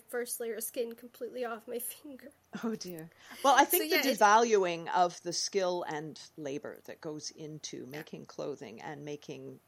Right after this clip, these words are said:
Speaker 2: anything that we wear or use in our homes, it's really the result of, of the Industrial Revolution and, and the, the
Speaker 1: Commercialization, too.
Speaker 2: the commercial, the fast fashion, right? When you
Speaker 1: Yep,
Speaker 2: can just
Speaker 1: the
Speaker 2: go
Speaker 1: fast
Speaker 2: to the
Speaker 1: fashion.
Speaker 2: store and you buy something you don't think about for twenty dollars,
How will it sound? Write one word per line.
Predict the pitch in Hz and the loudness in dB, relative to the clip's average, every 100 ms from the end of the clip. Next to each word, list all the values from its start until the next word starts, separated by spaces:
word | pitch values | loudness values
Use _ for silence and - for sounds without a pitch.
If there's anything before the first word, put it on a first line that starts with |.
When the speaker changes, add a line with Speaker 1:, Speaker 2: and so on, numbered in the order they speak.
| _ | _
Speaker 2:
anything | 202 226 143 - - - | -6 -6 -8 -14 -18 -14
that | 139 - | -12 -12
we | 135 143 | -12 -10
wear | 123 123 | -8 -6
or | 135 135 | -6 -8
use | 135 135 135 | -10 -12 -12
in | 131 | -12
our | 120 | -12
homes, | 135 143 - 156 - - - - _ | -10 -12 -14 -18 -20 -20 -20 -20 _
it's | 196 - | -12 -6
really | 185 285 269 202 | -2 4 4 4
the | 165 | 2
result | 160 165 151 - - | 0 2 0 0 0
of, | 160 156 151 - | 2 2 -2 -10
of | - 165 151 - | -4 -2 -2 -6
the | 170 | -6
Industrial | 151 180 202 - 160 | -4 -2 -4 -4 -6
Revolution | 143 139 135 151 - 151 143 | -4 -8 -8 -10 -10 -12 -10
and, | - 156 147 147 - - | -8 -6 -6 -8 -12 -10
and | 156 151 151 147 - | -8 -6 -8 -12 -10
the, | - | -8
the | |
Speaker 1:
Commercialization, | 240 233 - 151 147 - 208 254 - - | -6 -6 -4 -4 -4 -6 -8 -12 -14 -14
too. | - | -2
Speaker 2:
the | 214 | -2
commercial, | 208 214 214 240 202 | 0 0 2 2 0
the | 208 214 | 0 -4
fast | - 262 254 - | 4 4 4 -2
fashion, | 214 117 120 - - - | -2 -2 -4 -16 -20 -4
right? | 165 220 - - - | -2 -2 -8 -20 -4
When | 220 | 0
you | 254 | 0
Speaker 1:
Yep, | |
Speaker 2:
can | 262 | -2
just | 240 233 | -4 0
Speaker 1:
the | |
Speaker 2:
go | 226 233 | 2 4
Speaker 1:
fast | 269 | 2
Speaker 2:
to | |
the | 254 | -4
Speaker 1:
fashion. | |
Speaker 2:
store | 233 - 175 170 - | -4 0 2 2 2
and | 165 180 | -4 -4
you | 175 | -2
buy | 180 170 | 4 4
something | 180 - - 170 | 4 -2 -6 -8
you | 160 | -8
don't | 151 180 | -8 -8
think | - 196 | -10 -8
about | 170 143 135 - | -6 -4 -6 -8
for | - 131 | -10 -10
twenty | - 160 180 | -10 -8 -6
dollars, | 170 143 101 110 143 | -2 -2 0 -4 -8